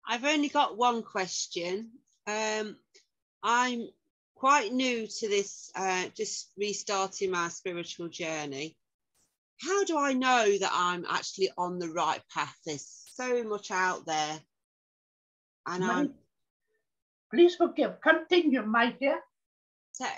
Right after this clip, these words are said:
Speaker 1: I feel like I'm getting tugged one way, but then I think I'm getting tugged another way.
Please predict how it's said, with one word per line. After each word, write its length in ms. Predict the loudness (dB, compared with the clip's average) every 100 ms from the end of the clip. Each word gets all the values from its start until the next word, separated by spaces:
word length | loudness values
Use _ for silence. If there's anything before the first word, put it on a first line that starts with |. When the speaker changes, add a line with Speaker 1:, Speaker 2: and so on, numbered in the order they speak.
| -6 -2 2
Speaker 1:
I 140 | 2
feel 220 | 2 0
like 240 | 2 2 -2
I'm 120 | -2
getting 260 | -2 -2
tugged 380 | -2 -2 -4 -4 0
one 320 | 0 0 0
way, 440 | 2 4 4 4
but 160 | 2 -4
then 160 | -6 -4
I 40 |
think 320 | -6 -6 -6 -8
I'm 100 | -8
getting 300 | -6 -6 -8
tugged 340 | -10 -10 -12
another 420 | -6 -2 0 0
way. 560 | 0 2 2 2 0